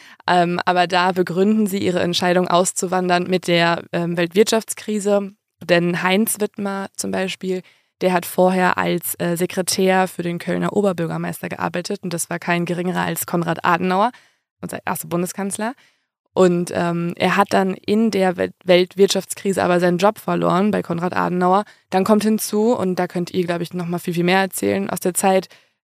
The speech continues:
die, ähm, hohe Arbeitslosigkeit, die steigende Inflation, die Widmers haben kein Einkommen mehr und deswegen nutzen sie ihre, ihr letztes Gehalt eigentlich nur noch für diese Schifftickets, die sich dann holen. Und das war es dann auch. Also sie haben entschieden,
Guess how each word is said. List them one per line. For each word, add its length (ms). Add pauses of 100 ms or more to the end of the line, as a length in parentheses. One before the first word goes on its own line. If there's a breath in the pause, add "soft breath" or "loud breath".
die, 220
ähm, 280
hohe 160
Arbeitslosigkeit, 840
die 60
steigende 320
Inflation, 760
die 100
Widmers 300
haben 80
kein 160
Einkommen 440
mehr 200 (340 soft breath)
und 380
deswegen 280
nutzen 340
sie 140
ihre, 420 (240)
ihr 120
letztes 400
Gehalt 540
eigentlich 340
nur 220
noch 160
für 120
diese 160
Schifftickets, 840
die 80
sich 180
dann 200
holen. 260
Und 240
das 160
war 120
es 100
dann 160
auch. 180
Also 160
sie 120
haben 120
entschieden, 380